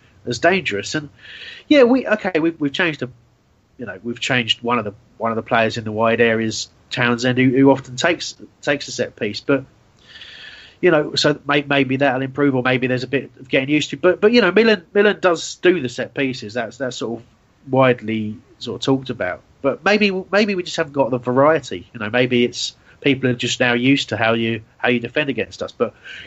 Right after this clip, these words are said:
you know, when we're talking about our defending as set pieces, that back four and, and the keeper have been together a long time now. You know, there's, there's not really a reason for it. There's not really a reason for a lack of organisation in there.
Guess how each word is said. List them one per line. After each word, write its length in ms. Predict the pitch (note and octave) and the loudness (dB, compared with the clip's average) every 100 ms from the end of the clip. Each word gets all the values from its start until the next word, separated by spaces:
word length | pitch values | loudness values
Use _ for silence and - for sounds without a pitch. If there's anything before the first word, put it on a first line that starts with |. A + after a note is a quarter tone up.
| - | 2
you 60 | |
know, 60 | D#3 | 2
when 100 | E3+ | 4
we're 80 | F3+ | 4
talking 220 | F#3 F3+ | 4 4
about 160 | D#3+ | 4
our 180 | D#3 D#3 | 6 6
defending 420 | C3+ C3 D#3+ D#3 G#2+ | 4 -2 -4 -4 -12
as 140 | G2 | -10
set 220 | A#2 - | -12 -10
pieces, 460 | A2 F#2 - F#2 - _ _ _ _ _ _ _ _ _ _ | -14 -14 -18 -20 -20 _ _ _ _ _ _ _ _ _ _
that 240 | D#3 D#3+ - | -2 0 0
back 220 | E3+ - | 0 -4
four 440 | - D#3 C#3 G2+ _ | -4 -2 -2 -6 _
and, 160 | B2 B2+ | -18 -16
and 140 | C3 B2+ | -14 -12
the 40 | |
keeper 520 | A#2 E3+ E3+ - G#2+ F#2+ _ - _ | -8 -2 -4 -4 -10 -10 _ -20 _
have 100 | A#2+ | -10
been 160 | C#3+ C3+ | -8 -6
together 640 | B2+ B2+ C3 B2 A#2+ - _ _ | -8 -2 0 2 0 -4 _ _
a 80 | C3 | -4
long 340 | B2 D3+ D#3 | 0 0 -2
time 320 | C3 F#3 F3+ | 0 2 2
now. 240 | G2+ F2+ - _ - | -2 -12 -16 _ -8
You 100 | A#2+ | -2
know, 240 | B2+ E3 - _ _ _ _ _ _ | 0 -2 -6 _ _ _ _ _ _
there's, 220 | C3+ C3+ C#3 | -4 -4 -2
there's 200 | C#3 D3+ | -2 0
not 200 | F#3+ D#3+ | 0 2
really 280 | E3 D#3 | 4 6
a 60 | C3+ | 4
reason 380 | C#3+ E3 D3+ A2 | 6 4 2 -8
for 280 | - E3 C3 | 2 4 4
it. 40 | |
There's 120 | A2 | 2
not 100 | E3 | -2
really 280 | C#3 C3 B2+ _ _ | -2 -2 -6 _ _
a 60 | B2+ | -2
reason 400 | B2+ D#3 C3 A#2 | 4 4 4 -2
for 180 | A#2 A#2 | 0 2
a 60 | |
lack 240 | B2 B2 B2+ | 4 2 -2
of 120 | A#2+ | -2
organisation 840 | B2 A#2+ A2+ A2 C3+ D3+ C#3+ G2+ | -2 -2 -2 0 2 2 -2 -12
in 80 | F2 F2 | -18 -16
there. 140 | F2 | -18